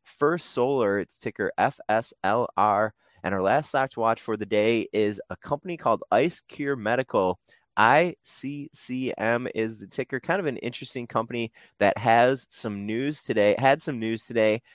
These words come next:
and is seeing some momentum. Why don't you start us off with what's going on in A M C later today, Mike?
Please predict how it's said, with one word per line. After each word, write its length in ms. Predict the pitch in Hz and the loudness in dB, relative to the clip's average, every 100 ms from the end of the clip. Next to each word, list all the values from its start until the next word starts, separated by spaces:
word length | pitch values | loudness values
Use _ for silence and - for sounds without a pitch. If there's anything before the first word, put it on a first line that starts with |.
| _ - | _ -4
and 320 | 98 104 104 - | 0 0 -2 0
is 480 | 107 101 98 98 - _ _ | 0 2 0 -4 -12 _ _
seeing 480 | - - 101 101 95 | -8 -6 -4 -6 -6
some 540 | - 98 95 95 95 - _ _ - | -4 -2 0 -2 -6 -14 _ _ -8
momentum. 640 | 95 90 90 139 107 92 | -4 -2 -2 -2 -2 2
Why 140 | 101 | 4
don't 180 | 107 147 | 4 2
you 80 | 123 | -6
start 300 | - 120 117 | -2 2 2
us 160 | 120 - | 0 0
off 340 | 101 110 120 - | 4 4 2 -4
with 320 | 107 107 107 | 0 0 0
what's 180 | 107 - | -2 -2
going 200 | - 104 | -2 0
on 300 | 104 107 104 | 2 2 0
in 340 | - 107 104 - | -2 -2 -2 -4
A 200 | 98 107 | -2 0
M 200 | 107 107 | 0 -2
C 560 | 104 - 110 107 110 110 | -6 -8 -6 -4 -2 -4
later 480 | 92 98 98 104 104 | -4 -2 -2 -2 -6
today, 440 | - - 90 92 - | -6 -6 -4 -4 -4
Mike? 380 | 76 78 82 | -6 -6 -8